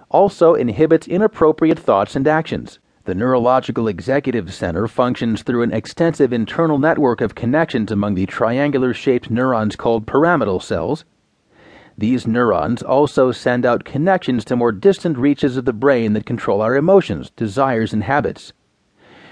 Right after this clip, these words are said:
When unstressed, the circuits in this network hum along contentedly.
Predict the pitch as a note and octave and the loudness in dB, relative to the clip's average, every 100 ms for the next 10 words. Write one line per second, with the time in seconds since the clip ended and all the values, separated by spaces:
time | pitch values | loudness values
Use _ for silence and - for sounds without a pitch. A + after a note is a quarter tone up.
0 | - - D3+ D3+ - A#3 G#3+ D3 - - | -14 0 2 2 0 0 0 -2 -2 2
1 | C#3+ G#2+ - - A#2+ A2+ - F3 F3 G#3 | 4 2 -2 -6 -4 -4 0 2 4 2
2 | - C#3 C3 C#3 A2+ A#2 A#2 D3 - _ | 2 0 0 0 -2 0 0 -2 -6 _
3 | - F3 G#3 C#3 A#2 C#3+ D#3 _ - F#3 | -2 2 4 4 2 0 -4 _ -4 -2
4 | - A3+ D3 G2+ D#2 | 0 0 0 -2 -6